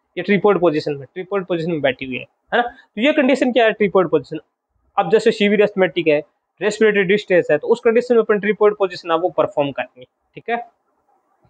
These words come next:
अब बात करते हैं tripod position में, अ, first priority है respiratory distress में। सेकंड है इसके अंदर जैसे semi,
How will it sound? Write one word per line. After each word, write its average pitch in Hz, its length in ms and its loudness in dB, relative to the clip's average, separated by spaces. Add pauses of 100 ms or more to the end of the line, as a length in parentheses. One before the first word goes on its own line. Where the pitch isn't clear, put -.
(400)
अब 160 80 2
बात 185 340 2
करते 233 200 0
हैं 233 140 4
tripod 220 360 2
position 214 340 0
में, 208 220 0
अ, 156 260 2 (500)
first 202 260 0
priority 190 300 2
है 180 180 2
respiratory 175 420 -2
distress 147 460 -6
में। 131 100 -16 (400)
सेकंड 254 320 2
है 277 60 4
इसके 262 160 2
अंदर 247 160 4
जैसे 240 340 4
semi, 233 340 2